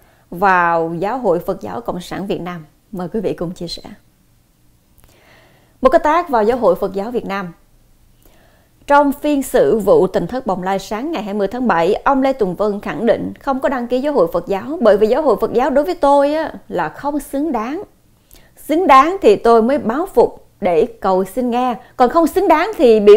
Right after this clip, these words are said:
tôi nghe, ra lệnh tôi nghe thì tôi không có nghe. Đó là câu trả lời của ông Lê Tùng Vân cho câu hỏi của thẩm phán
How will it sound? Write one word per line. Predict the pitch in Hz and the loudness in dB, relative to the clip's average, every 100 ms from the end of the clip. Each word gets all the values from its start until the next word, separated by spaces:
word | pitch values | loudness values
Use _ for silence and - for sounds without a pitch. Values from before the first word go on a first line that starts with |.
| 269 | 6
tôi | 294 | 2
nghe, | 269 277 294 240 - - - - | 2 2 0 -2 -8 -20 -20 -6
ra | 247 320 | 0 2
lệnh | 302 196 226 | 6 4 4
tôi | 269 | 2
nghe | 262 269 254 185 - - | 4 0 0 -4 -14 -4
thì | 220 | -2
tôi | 240 | 0
không | 254 220 | 0 -2
có | 285 | -2
nghe. | 247 240 269 180 _ _ _ - - | -4 -6 -8 -12 _ _ _ -20 -10
Đó | - 214 294 | 2 2 4
là | 339 | 0
câu | 247 247 | 0 0
trả | 233 202 | 2 2
lời | 214 196 | 2 2
của | 226 | 0
ông | 226 | -2
Lê | 214 | -2
Tùng | 196 180 | -2 0
Vân | 240 202 | 0 0
cho | - 233 | -2 -2
câu | 233 220 | 0 0
hỏi | 196 | 0
của | 185 | -4
thẩm | 247 196 | -6 -8
phán | 202 233 | -6 -4